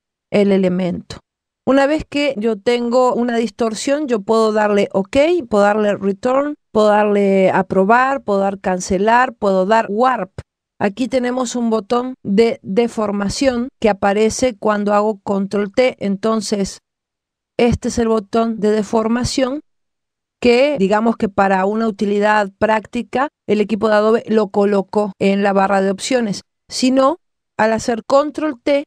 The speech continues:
simplemente accedemos al menú contextual y buscamos deformar. Entonces ya tenemos aquí la opción de deformar, que sí,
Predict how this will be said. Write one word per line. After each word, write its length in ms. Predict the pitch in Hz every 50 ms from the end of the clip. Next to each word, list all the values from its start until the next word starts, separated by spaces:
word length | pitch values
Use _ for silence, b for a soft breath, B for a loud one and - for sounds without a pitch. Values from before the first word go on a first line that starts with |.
| _ _ _
simplemente 880 | - - 247 247 233 254 269 262 254 254 254 254 262 240 240 262 269 220
accedemos 720 | 233 226 - - - 226 220 247 262 269 277 285 254 -
al 120 | 233 214 208
menú 320 | 208 202 208 226 240 240
contextual 840 | - 233 214 202 208 202 196 - - _ - 240 233 233 254 330 392 - _ _ _
y 140 | - 262 254
buscamos 880 | 226 247 226 - - _ - 277 269 254 233 214 233 302 - - _ _ _ _
deformar. 760 | - 196 254 285 277 - - 214 196 185 185 180 170 160 - _ _ _ _
Entonces 600 | - 202 190 190 190 - 202 202 196 - 220 196 202 202
ya 160 | 190 208 202
tenemos 420 | 202 - 208 208 202 202 214 202 202
aquí 320 | 185 190 - 220 214 -
la 120 | - 208
opción 280 | 196 202 - 220 208 208
de 80 | 208 196
deformar, 460 | 196 196 - 226 226 233 233 233 233
que 100 | - 196
sí, 240 | - - 214 202